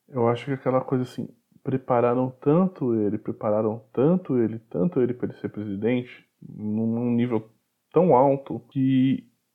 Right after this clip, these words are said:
pra ele é tudo, é tudo natural, mesmo ele ainda não estando vivendo aquilo. Pra ele é tu-, é, é natural. O que que acontece?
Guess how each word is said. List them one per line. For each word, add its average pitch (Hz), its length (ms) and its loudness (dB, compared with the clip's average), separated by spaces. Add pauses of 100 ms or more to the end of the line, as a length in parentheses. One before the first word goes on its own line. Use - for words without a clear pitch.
(120)
pra 139 160 4
ele 147 140 8
é 147 40 6
tudo, 151 380 2
é - 60 6
tudo 143 320 -6
natural, 143 680 6
mesmo 139 380 2
ele 156 120 2
ainda 147 260 4
não 143 160 4
estando 151 340 2
vivendo 139 380 0
aquilo. 113 520 -4
Pra 120 120 -6
ele 117 100 -2
é 120 60 0
tu-, - 200 -10
é, 117 80 -6 (140)
é 120 60 -4
natural. 120 540 -2
O 113 120 -18
que 143 80 -6
que - 120 -4
acontece? 117 960 -2